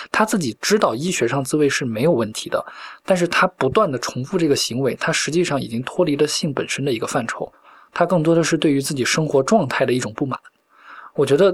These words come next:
在这种问题上就更，更麻烦了，而且因为我自己是一个神经症患者，所以我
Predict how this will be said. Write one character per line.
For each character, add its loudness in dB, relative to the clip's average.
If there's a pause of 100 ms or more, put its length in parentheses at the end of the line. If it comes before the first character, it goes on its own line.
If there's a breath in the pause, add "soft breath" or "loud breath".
在 4
这 2
种 6
问 6
题 0
上 4
就 2
更， -2
更 2
麻 -2
烦 -2
了， -2
而 2
且 4 (380 loud breath)
因 2
为 6
我 4
自 0
己 -4
是 2
一 2
个 4
神 -2
经 0
症 4
患 0
者， -4 (580 loud breath)
所 2
以 8
我 2